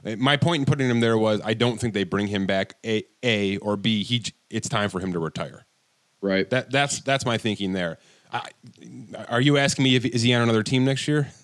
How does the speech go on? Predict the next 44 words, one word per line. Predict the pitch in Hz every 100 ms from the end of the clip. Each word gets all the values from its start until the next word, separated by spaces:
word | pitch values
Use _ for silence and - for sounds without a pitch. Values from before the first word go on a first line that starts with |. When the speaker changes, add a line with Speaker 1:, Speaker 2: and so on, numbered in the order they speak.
| _
Speaker 1:
<laughs> | - - -
I | -
don't, | - - - -
Speaker 2:
Well, | - 175 -
Speaker 1:
I, | 170
Speaker 2:
I, |
Speaker 1:
I | -
don't | 214 -
Speaker 2:
I'll | -
Speaker 1:
know. | - - 156 - _ _ - _ 170
Speaker 2:
Right, | 151 202 170 175 131
and | 170 190
I | 202
don't | 202
think | 156 147
anybody | 175 143 131
knows. | 120 120 117 -
I, | 147
I | 156 160
was | 180 170
just | 143 147
bringing | - 151 151 147 139 127
the, | 135
the | 139 135
transition | - 147 135 135 135 139 123
of | 120 120 110 - _ _ _ _ _ _ _ _
the, | 131 135
the | 139
Patriots | 135 240 - 214 170 143
know | 147 156 147
when | 120 139 135
to | 131
move | 120 117 110
on. | 107 98 85
Speaker 1:
Well, | 127
they | 143
don't | 202
even | 156
Speaker 2:
Most | 131 123
Speaker 1:
have | 156 127
an, | 117
a | 110
backup | 107 135 - -
yet. | 95 78